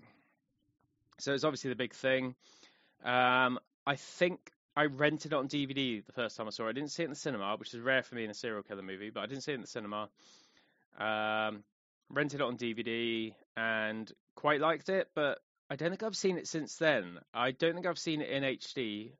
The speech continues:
and I don't think I've seen it in a very long time, but it's okay. It doesn't really go anywhere or do anything. It feels like it's a couple of cuts away from, like, a really effective serial killer movie, and it doesn't really work. Um,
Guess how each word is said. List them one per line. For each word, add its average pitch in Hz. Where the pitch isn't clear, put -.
and 117
I 131
don't 110
think 139
I've 123
seen 131
it -
in 120
a 120
very 120
long 117
time, 104
but 117
it's -
okay. 147
It 143
doesn't 196
really 196
go 170
anywhere 156
or 151
do 151
anything. 120
It 98
feels 185
like 196
it's 165
a 165
couple 165
of 156
cuts -
away 147
from, 143
like, 139
a 147
really 135
effective 131
serial 131
killer 135
movie, 139
and 147
it 143
doesn't 131
really 135
work. 135
Um, 131